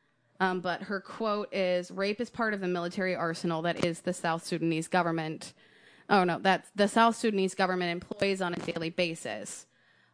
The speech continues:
Why, after two years of documenting these kind of incidences,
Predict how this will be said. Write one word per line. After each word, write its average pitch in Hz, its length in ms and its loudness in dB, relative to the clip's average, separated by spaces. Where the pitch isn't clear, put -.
Why, 226 440 4
after 196 300 -4
two 269 240 -2
years 262 380 4
of 190 180 -4
documenting 196 680 4
these 180 160 2
kind 185 240 0
of - 80 -2
incidences, - 880 -2